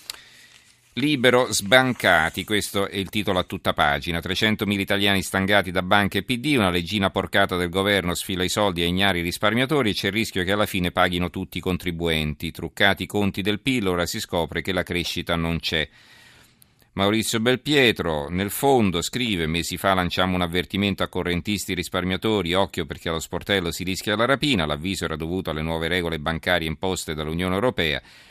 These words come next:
che in pratica scaricavano sulle spalle della clientela gli errori dei banchieri.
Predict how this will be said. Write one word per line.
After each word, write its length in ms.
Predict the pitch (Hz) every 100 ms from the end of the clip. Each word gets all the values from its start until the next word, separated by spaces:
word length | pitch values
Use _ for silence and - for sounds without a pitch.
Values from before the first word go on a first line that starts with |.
| - _ -
che 80 | 120
in 140 | 110
pratica 440 | 95 85 82 80
scaricavano 640 | 87 - 101 92 85 80 78
sulle 220 | 90 87
spalle 280 | - 98 82
della 200 | 82 85
clientela 560 | 110 107 - 85 80
gli 100 | 85
errori 480 | 95 82 80 80 78
dei 140 | 78
banchieri. 680 | 73 80 76 78 73 71 73